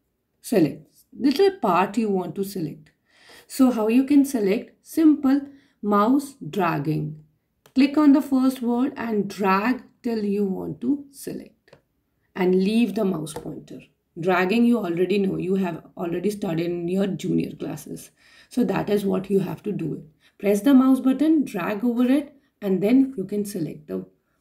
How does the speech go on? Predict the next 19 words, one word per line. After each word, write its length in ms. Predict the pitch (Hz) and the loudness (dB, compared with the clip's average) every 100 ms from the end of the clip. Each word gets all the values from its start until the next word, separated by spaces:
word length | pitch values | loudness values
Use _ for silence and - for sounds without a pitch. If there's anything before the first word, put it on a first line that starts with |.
| _ _ _ _ | _ _ _ _
part 260 | 175 165 185 | -6 -4 -6
of 160 | - | -6
the 180 | 269 330 _ _ _ _ _ _ | -6 -6 _ _ _ _ _ _
text. 420 | - - - _ _ _ _ _ _ _ _ _ _ _ _ _ _ _ _ _ | -18 -18 -20 _ _ _ _ _ _ _ _ _ _ _ _ _ _ _ _ _
So 140 | - 233 | -2 0
this 220 | 226 233 | 2 4
is 140 | 269 226 | 4 4
how 200 | 190 202 | -2 0
you 160 | 196 | -2
can 320 | - 247 302 - _ _ _ _ | 0 0 0 -4 _ _ _ _
select. 600 | - 185 90 - _ _ _ _ _ _ _ _ _ _ _ _ _ - | -14 -12 -12 -14 _ _ _ _ _ _ _ _ _ _ _ _ _ -14
Okay, 440 | 190 302 370 - _ _ | 2 4 4 -2 _ _
now 200 | 214 262 | -2 0
come 420 | 262 - 294 330 320 | -2 -2 2 2 6
to 100 | 302 | 4
your 200 | 247 262 | 4 0
formatting 760 | - 220 190 170 156 196 202 | -4 -4 -2 -4 -2 -2 -2
text. 420 | 165 147 - - _ _ _ _ | -4 -8 -12 -20 _ _ _ _
Formatting 880 | - 247 240 254 277 339 349 339 | -2 0 4 4 4 2 0 0